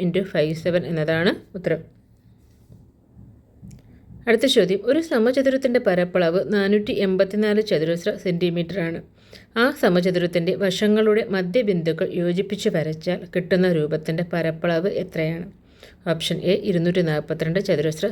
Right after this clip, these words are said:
സെന്റിമീറ്റർ. മുപ്പത്തിനാല്, എണ്ണൽ സംഖ്യകൾ വശങ്ങളായി വരുന്ന ഒരു ത്രികോണത്തിൻ്റെ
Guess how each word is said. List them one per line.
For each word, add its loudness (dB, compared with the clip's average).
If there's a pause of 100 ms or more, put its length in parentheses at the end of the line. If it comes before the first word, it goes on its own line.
സെന്റിമീറ്റർ. -2 (1900)
മുപ്പത്തിനാല്, 4 (220)
എണ്ണൽ 4 (100)
സംഖ്യകൾ 2 (100)
വശങ്ങളായി 2
വരുന്ന 0
ഒരു 0
ത്രികോണത്തിൻ്റെ 2